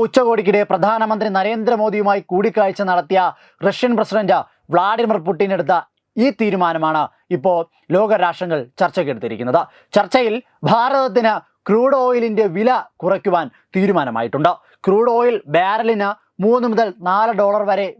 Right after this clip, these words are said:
വിലക്കിഴിവാണ് നൽകുന്നത്. നിലവിൽ ഭാരതത്തിലേക്ക് കയറ്റുമതി ചെയ്യുന്ന ക്രൂഡ് ഓയിലിൻ്റെ വില ഇതിനോടകം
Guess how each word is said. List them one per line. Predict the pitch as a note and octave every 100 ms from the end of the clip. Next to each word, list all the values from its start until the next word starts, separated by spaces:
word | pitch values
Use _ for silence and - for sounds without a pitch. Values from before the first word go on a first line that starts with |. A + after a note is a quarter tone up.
| D3
വിലക്കിഴിവാണ് | F3 G#3+ G#3 E3+ D3+ C3+ - C3
നൽകുന്നത്. | B2 C#3 C3+ D#3 - F3
നിലവിൽ | A#3+ C4+ B3+
ഭാരതത്തിലേക്ക് | A3+ A#3+ C4+ B3 B3+ B3+ A#3+ A3
കയറ്റുമതി | G#3+ A3 B3 A#3
ചെയ്യുന്ന | A3+ A3+ A3+ F#3+
ക്രൂഡ് | G#3 A3 A#3+
ഓയിലിൻ്റെ | B3 B3 A3+ G#3+
വില | G#3+ G3+ - F3
ഇതിനോടകം | F#3+ A3 A3+ G3+